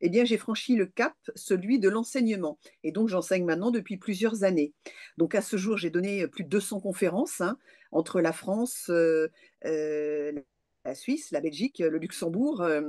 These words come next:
l'Angleterre aussi également. Euh, j'ai donné des, les émissions, je les compte même plus, <laughs> euh, je ne les compte plus, et, et j'ai écrit plusieurs livres, effectivement, mais ce que je voudrais juste rajouter, c'est qu'effectivement, la, la, la réincarnation et les travaux de réincarnation, on va, on va leur consacrer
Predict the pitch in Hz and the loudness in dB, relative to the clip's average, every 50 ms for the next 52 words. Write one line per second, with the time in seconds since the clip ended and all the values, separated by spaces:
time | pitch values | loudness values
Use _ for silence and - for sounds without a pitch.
0 | 147 151 147 - 156 170 160 156 175 165 - - 233 330 403 254 170 160 - - | -4 -6 -6 -4 -4 -4 -2 0 0 0 0 0 0 0 0 -2 -6 -8 -8 -4
1 | - 185 175 - 233 196 175 185 202 392 - _ _ - - - - - - - | -2 0 0 2 2 0 0 -2 -6 -6 -8 _ _ -20 -20 -20 -20 -20 -20 -14
2 | _ - - 185 180 180 175 165 196 185 180 202 202 208 196 - _ _ _ _ | _ -2 2 2 4 2 2 2 0 -2 -2 -2 -2 -2 -2 -4 _ _ _ _
3 | - 208 214 185 170 175 - - 175 175 175 202 196 196 185 - 233 202 185 185 | -12 -10 -8 -6 -6 -6 -6 -4 -4 -4 -2 -2 -4 -4 -4 -6 -6 -4 -2 -4
4 | - - 185 175 - - 185 180 175 175 226 277 339 - - - - - - - | -2 0 -2 -2 0 2 2 2 2 4 6 6 6 6 2 -4 -8 -8 -10 -10
5 | - - - - 240 214 196 220 202 202 240 214 185 202 190 185 185 185 - - | -10 -2 2 4 4 4 4 4 4 4 4 2 2 2 2 2 0 -2 -4 -6
6 | 185 170 - - 233 302 339 - - - - - _ - 196 202 - - 185 165 | -8 -10 -2 2 4 4 4 4 0 -8 -20 -4 _ 4 4 4 6 4 4 4
7 | 185 190 185 - - 214 202 190 - 180 165 175 175 180 196 220 208 190 180 170 | 4 2 0 0 -4 -6 -6 -6 -6 -8 -6 -4 -2 0 0 0 0 0 -2 -4
8 | - 180 - - - 185 180 190 220 277 330 349 - - - - - 180 214 226 | -4 -6 -6 -4 -4 -4 0 2 4 4 4 2 0 -6 -16 -4 2 6 8 8
9 | 233 208 - - - - 220 196 208 220 202 202 202 202 294 302 - 254 233 226 | 8 6 4 -2 -4 -2 -2 0 0 0 2 2 2 2 0 -2 -2 -2 -2 0
10 | 208 202 220 - 254 311 320 - 185 - 226 220 262 247 - - 254 233 226 233 | -2 -2 -4 -4 -4 -4 -2 -2 0 0 0 0 -2 -2 -2 -2 -2 0 2 2
11 | 233 226 - _ - - - _ - 175 180 - _ _ - 190 - - - 175 | 0 0 -2 _ -14 -20 -12 _ -2 -2 -2 -4 _ _ 2 2 4 4 4 2
12 | 175 170 190 262 277 254 233 - 233 220 226 220 226 - 254 226 190 175 170 - | 2 4 4 4 2 2 2 2 0 2 2 0 0 0 0 0 0 0 0 0
13 | - 233 226 254 240 294 - 214 214 208 190 202 202 196 202 202 - 240 226 196 | -2 0 0 0 0 0 -2 -2 -2 -4 -2 -2 -2 -2 -2 -2 -2 -4 -6 -4
14 | 175 190 - - 180 165 185 180 190 185 175 - _ - 240 233 - - 226 226 | -4 -4 -4 -4 -6 -4 -2 -2 0 -2 -2 -4 _ -4 -4 -2 -2 -2 -6 -6
15 | - - 233 226 214 | -4 0 0 0 0